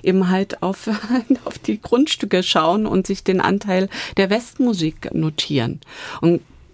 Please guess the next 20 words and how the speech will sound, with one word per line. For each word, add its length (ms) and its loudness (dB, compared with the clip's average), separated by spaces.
dann 200 4
habe 100 2
ich 120 -2
so 120 -2
die 120 2
Leute 420 -2
auch 100 -6
interviewt 680 -4
und 340 -2
gefragt 520 -4
in 80 -2
der 140 0
Siedlung. 440 -2
Und 120 4
natürlich 480 2
entwickeln 480 2
sich 240 -4
auch 100 -4
da 300 0
Gewohnheiten 920 0